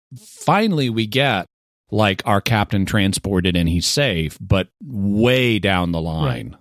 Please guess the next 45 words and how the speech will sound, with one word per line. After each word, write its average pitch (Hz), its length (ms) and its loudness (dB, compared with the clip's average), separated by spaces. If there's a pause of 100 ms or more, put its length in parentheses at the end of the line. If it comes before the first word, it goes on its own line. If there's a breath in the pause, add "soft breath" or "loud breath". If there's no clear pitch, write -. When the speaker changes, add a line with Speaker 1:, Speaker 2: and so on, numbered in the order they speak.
Speaker 2:
Yeah. 175 400 2
I 196 80 4
mean, 202 160 4
like, 190 300 2
like 220 180 4
they 262 140 2
did 202 160 2
in 185 100 4
the, 160 100 4 (140)
the 160 100 2
motion 175 340 2
picture 202 340 0
where 143 320 2 (320)
when 151 100 2
they 151 60 6
were 151 140 2
beaming 165 320 2
up 151 120 0
the 143 80 -2
Vulcan 147 380 0
science 156 380 0
officer 135 440 0
and 127 160 0
it 143 240 2
went 143 220 0
horribly 151 540 2
wrong, 139 440 0 (420)
you 175 100 2
know, 151 160 0 (240)
that, 170 260 2
Speaker 1:
Yeah. - 180 -2 (120)
Speaker 2:
that 170 280 0 (320)
establishes 180 880 2
a 156 100 2
certain 180 400 0
dramatic 151 540 0
line. 131 600 0
And 131 360 -2 (360)
wow, 139 420 2
this 147 220 0
is, 135 160 0
this 175 340 0
is 151 100 2
a 139 100 2
problem. 147 600 0